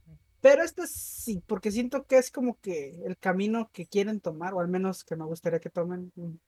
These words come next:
camino más heavy, más... Sí, más heavy. Eh, no, ya, eh, pues, intentando evolucionar su música, y siento que este podría ser un buen camino.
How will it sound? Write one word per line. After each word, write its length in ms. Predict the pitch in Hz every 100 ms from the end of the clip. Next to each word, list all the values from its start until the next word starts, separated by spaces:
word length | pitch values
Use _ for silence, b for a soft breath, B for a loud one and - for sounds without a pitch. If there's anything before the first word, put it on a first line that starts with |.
| _
camino 320 | - 180 185
más 280 | 180 180 175 -
heavy, 420 | - 190 185 202 220 _ _ _ _ _ _ _ -
más... 800 | 165 160 160 165 - - - _ _ _ _ _ - _ _ _ _ 359
Sí, 160 | - 440 466
más 140 | 381
heavy. 220 | - 160 - -
Eh, 380 | 175 165 151 - _ _ _ _ _ -
no, 200 | 190 185
ya, 440 | 208 190 185 185 180 _ _ _
eh, 460 | 190 170 - - - _ _
pues, 120 | -
intentando 420 | 196 185 175 208
evolucionar 420 | 220 196 - 185
su 80 | 190
música, 320 | 220 214 240
y 40 | 240
siento 320 | - 277 330
que 80 | -
este 240 | 285 - 277
podría 400 | - 233 226 226
ser 160 | 247
un 100 | 233
buen 120 | 226 208
camino. 320 | 202 156